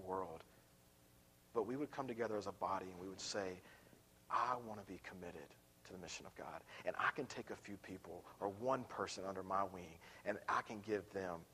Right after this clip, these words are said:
what I know." 'Cause a lot of times people go, "Well, I don't know enough." Well, the truth is, you don't have to be one step ahead of somebody to lead them somewhere. And at the same time, as we're gonna see today, the Spirit of God is what empowers you,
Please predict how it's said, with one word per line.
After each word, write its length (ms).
what 140
I 220
know." 240
'Cause 140
a 20
lot 100
of 60
times 140
people 160
go, 140
"Well, 100
I 20
don't 180
know 200
enough." 280
Well, 80
the 60
truth 320
is, 140
you 80
don't 80
have 80
to 80
be 100
one 200
step 240
ahead 260
of 80
somebody 360
to 120
lead 160
them 100
somewhere. 380
And 80
at 60
the 80
same 240
time, 220
as 100
we're 100
gonna 140
see 200
today, 440
the 80
Spirit 400
of 100
God 260
is 120
what 80
empowers 560
you, 180